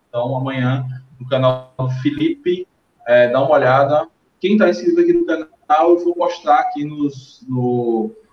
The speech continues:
na aba Comunidades o link dessa live pra quem quiser acompanhar amanhã. E, quem, e, e antes de amanhã, já tá lá a análise de Matheus Oliveira pra os torcedores do Remo. Vamos passar a agenda de Remo e Ponte Preta. O Remo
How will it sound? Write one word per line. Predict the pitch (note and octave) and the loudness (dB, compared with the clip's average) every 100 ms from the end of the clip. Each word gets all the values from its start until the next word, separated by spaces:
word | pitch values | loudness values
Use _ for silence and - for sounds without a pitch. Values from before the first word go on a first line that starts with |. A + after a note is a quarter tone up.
| _ | _
na | B2 | 2
aba | C3 C#3 - | 2 2 0
Comunidades | C#3+ C#3+ B2 A#2 B2 _ - C3 | -4 -2 0 0 -2 _ -14 -8
o | C3+ | -4
link | C3 C3 | -4 -4
dessa | C3 - A#2+ | -6 -4 0
live | A2+ A2+ - - | 2 0 -2 -10
pra | - | -14
quem | B2+ | -12
quiser | B2+ B2 | -6 -6
acompanhar | A#2+ A#2 B2 | -4 -4 -4
amanhã. | B2 C3+ A#2+ C3+ - _ _ - | -4 -4 -6 -6 -10 _ _ -6
E, | E3 | -2
quem, | G#3 G#3+ | 2 4
e, | G#3+ F#3+ F#3+ - | 2 -2 -4 0
e | G3+ | 2
antes | A#3 A3 | 2 2
de | G#3+ | 2
amanhã, | G#3 G3+ F#3 F#3 | 4 2 2 0
já | G3 G3 - _ - | 0 -2 -6 _ 0
tá | F#3 | 2
lá | D3+ D3+ D#3 D3+ | 6 6 4 2
a | D#3 | 0
análise | C#3+ C3+ - D3 | 0 0 -2 -6
de | - | -6
Matheus | C#3+ C#3 C#3+ C#3+ | -4 -4 -6 -12
Oliveira | C#3+ B2 A#2 A#2+ C3 - _ _ _ _ | -14 -4 -2 -2 -4 -8 _ _ _ _
pra | - A#2+ | 0 2
os | B2 | 2
torcedores | C3 B2+ C3 C3 | -2 -4 -4 -2
do | C#3 D3 | -2 -4
Remo. | B2+ G2 F#2+ - - - _ _ _ - | -4 -4 -6 -10 -16 -20 _ _ _ -10
Vamos | D#3+ | -2
passar | F#3+ F#3+ F3+ F3+ D#3+ | 0 2 0 2 2
a | |
agenda | E3 D#3+ E3+ E3+ | 2 4 4 4
de | D#3 | 4
Remo | D#3+ F3 F#4 - | 2 0 -2 -8
e | - | -6
Ponte | F3 F#3 | -2 -2
Preta. | - C#3+ A2 A2 | 0 0 0 0
O | A2+ | 0
Remo | C#3+ E3 F3+ | 0 0 -2